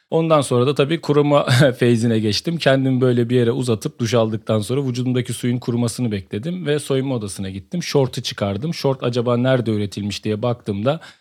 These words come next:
Türkiye'de üretilmiştir yazısını gördüğümde de çok iyi hissettim kendimi. Yani gidip Budapeşte de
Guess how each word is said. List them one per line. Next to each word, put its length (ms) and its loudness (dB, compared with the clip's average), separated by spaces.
Türkiye'de 460 2
üretilmiştir 760 -2
yazısını 400 0
gördüğümde 520 0
de 80 -2
çok 340 -2
iyi 160 0
hissettim 460 -4
kendimi. 420 -2
Yani 280 0
gidip 400 -6
Budapeşte 680 0
de 260 -2